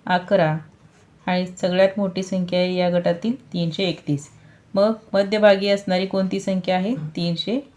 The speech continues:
एक, पर्याय क्रमांक तीन. गटात न बसणारी आकृती शोधायची आहे. यामध्ये गटात न बसणारी आकृती पर्याय क्रमांक एक. खालील आकृत्यामधील क्रम ओळखून प्रश्नचिन्हाच्या जागी कोणती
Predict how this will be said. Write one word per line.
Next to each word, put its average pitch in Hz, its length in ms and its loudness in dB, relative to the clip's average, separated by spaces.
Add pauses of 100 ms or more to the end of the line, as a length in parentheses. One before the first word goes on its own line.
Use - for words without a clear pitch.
एक, 147 280 -4 (180)
पर्याय 165 220 0
क्रमांक 165 320 -4 (320)
तीन. 143 120 -2 (680)
गटात 226 340 8
न 240 160 6
बसणारी 233 400 6
आकृती 208 420 4
शोधायची 175 440 4
आहे. 180 220 4 (580)
यामध्ये 202 380 6
गटात 202 340 6
न 214 120 4
बसणारी 202 340 4
आकृती 190 480 4 (320)
पर्याय 175 220 6
क्रमांक 175 500 -2
एक. 143 180 0 (1040)
खालील 226 360 8
आकृत्यामधील 220 760 4
क्रम 214 200 8
ओळखून 190 460 2
प्रश्नचिन्हाच्या 208 720 2
जागी 196 260 2
कोणती 196 600 0